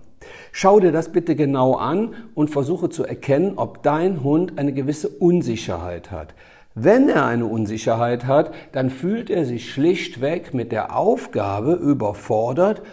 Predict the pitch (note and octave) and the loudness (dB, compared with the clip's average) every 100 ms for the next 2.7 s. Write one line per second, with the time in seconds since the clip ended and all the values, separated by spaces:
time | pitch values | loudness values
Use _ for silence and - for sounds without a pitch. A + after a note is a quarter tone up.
0 | - - A#2 A2 - C3 E3 - - - | -20 -8 -6 -6 -4 -4 -4 -6 -18 -20
1 | _ - A2+ A#2+ - A#2 A2+ A#2 G#2+ E2+ | _ -8 -4 -4 -4 -6 -2 -2 -2 -4
2 | F2 - - - D#2+ - - | -10 -10 -14 -10 -10 -10 -14